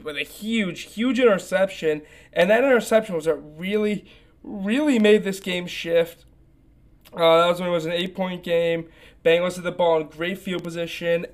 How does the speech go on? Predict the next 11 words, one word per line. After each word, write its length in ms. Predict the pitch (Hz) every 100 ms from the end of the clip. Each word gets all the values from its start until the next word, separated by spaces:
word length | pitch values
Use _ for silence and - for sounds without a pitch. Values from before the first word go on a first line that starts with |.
| _
and 240 | 160 160 156
sure 240 | - 170
enough, 340 | 160 160 160 - - - -
they 260 | - 151 175
tied 360 | 180 165 160 156
it 100 | 147
up. 340 | 147 147 - - - - - - _
I 80 | 160
mean, 160 | 165 160
it 120 | 175
was, 400 | 180 175 156 -